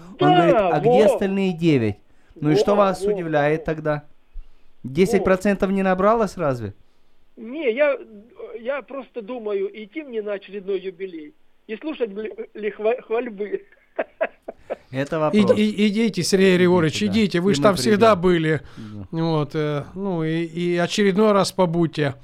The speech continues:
Speaker 3: Вот, но <clears throat> точно могу сказать, что, э, слава человеческая и слава Божья отличается,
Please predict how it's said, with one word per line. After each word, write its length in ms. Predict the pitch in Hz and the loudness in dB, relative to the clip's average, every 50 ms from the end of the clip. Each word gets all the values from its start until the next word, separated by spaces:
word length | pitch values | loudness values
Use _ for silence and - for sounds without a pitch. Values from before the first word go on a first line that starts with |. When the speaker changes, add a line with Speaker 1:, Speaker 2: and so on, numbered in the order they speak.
| - - - - - - - _ _ _ _ _ _ | -20 -20 -20 -20 -20 -20 -20 _ _ _ _ _ _
Speaker 3:
Вот, 380 | 165 165 170 170 165 160 180 | -4 0 2 2 2 2 2
но 300 | 185 196 220 233 226 226 - _ | 2 4 6 4 4 2 -2 _
<clears throat> 320 | - 180 208 175 160 147 - | -2 0 2 2 0 0 2
точно 280 | - 233 226 - 233 226 | 2 2 2 2 0 2
могу 200 | 220 208 220 208 | 4 4 2 2
сказать, 340 | - - 196 196 208 190 | 2 0 2 2 2 2
что, 380 | - - - 202 196 185 156 - - - - - - - - - - - - - - - - | 0 0 2 4 4 4 2 -4 -14 -20 -20 -20 -20 -20 -20 -20 -20 -20 -20 -20 -20 -16 -8
э, 380 | 147 151 147 147 147 151 151 143 - - - - - _ _ _ _ _ _ _ _ _ | -4 -2 -2 0 0 0 0 -2 -4 -12 -20 -20 -20 _ _ _ _ _ _ _ _ _
слава 520 | - - - - 180 196 208 214 208 196 180 | -8 -6 -2 2 4 6 6 6 4 4 2
человеческая 960 | - - 196 196 196 208 240 226 - 196 - - - 160 147 143 139 131 127 - | 2 2 4 4 4 4 2 0 0 -4 -4 -2 -2 -2 -2 0 -2 -4 -6 -8
и 80 | 160 156 | -8 -8
слава 360 | - - 196 196 185 185 190 | -2 0 2 2 4 4 2
Божья 480 | 175 180 214 208 190 156 156 165 156 | 2 4 4 4 4 4 2 0 0
отличается, 1120 | 151 147 160 165 - 185 190 180 - - 220 214 196 180 165 151 131 - - 147 135 127 | 0 0 -2 -6 -2 -2 -2 -2 0 2 2 4 4 4 2 2 0 -2 -4 -4 -4 -6